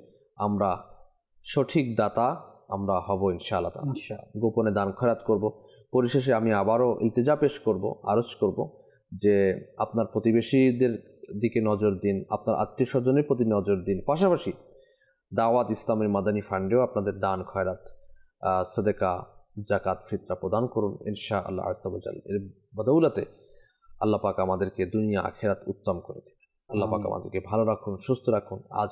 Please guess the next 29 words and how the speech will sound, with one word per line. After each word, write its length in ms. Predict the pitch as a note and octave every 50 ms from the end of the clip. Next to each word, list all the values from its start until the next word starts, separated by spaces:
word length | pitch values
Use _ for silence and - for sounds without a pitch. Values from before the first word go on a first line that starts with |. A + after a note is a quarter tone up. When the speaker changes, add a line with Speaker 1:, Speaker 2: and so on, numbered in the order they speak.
| - -
Speaker 1:
এ 100 | - A2 -
পর্যন্ত। 280 | B2+ A#2 A2+ A2 G#2 F3
Speaker 3:
আমিন। 220 | C3 B2+ B2 A#2 - - -
Speaker 1:
সঙ্গে 320 | - - A2+ A2 A#2+ B2 A#2
থাকুন, 400 | - B2 A#2+ - C#3+ C#3+ B2+ A2
দেখতে 240 | A#2 A2+ - A#2+
থাকুন 280 | A2 - G#2 G2 G2 G2
মাদানী 240 | G2 F#2+ F#2 G2+ F#2
চ্যানেল 180 | - G2 F#2+
বাং-, 220 | F#2 G2 G2+ - -
আহ, 200 | F2+ F2 C#2+ -
আশা 200 | G2 - A#2+ A2+
করি 160 | A2+ A2+ A2
মাদানী 260 | G#2 G2+ G2 G#2 G2+
চ্যানেল 220 | - - A2 G#2 G2
সঙ্গ 320 | - - G2+ G2 G2 G2+
দিবেন, 300 | F#2 F#2+ F#2 G2 F#2 F#2
মাদানী 240 | F#2+ F#2+ F#2 F#2+ F#2+
চ্যানেল 240 | - - G2 F2+ F#2
দেখবেন, 340 | G#2+ G#2 G2+ G2+ G#2+ G2
অন্যকে 320 | F#2 G2+ G2 F#2+ F#2 - F#2+
দেখাবেন 400 | F2+ F#2+ F#2 - - G#2 F#2 -
ইনশাআল্লাহ 440 | - - - - - - F#2+ F#2 -
তাআলা। 220 | - - - - -
গুনাহ 120 | F#2 G#2+
Speaker 3:
ইনশাআল্লাহ। 280 | G#2 G2+ G2+ G#2 A#2 C3+
Speaker 1:
থেকে 200 | A#2+ A2+ A2+ G#2+
বেঁচে 280 | F#2+ G#2 G2+ - B2
থাকার 320 | G#2+ - G#2+ - - A2+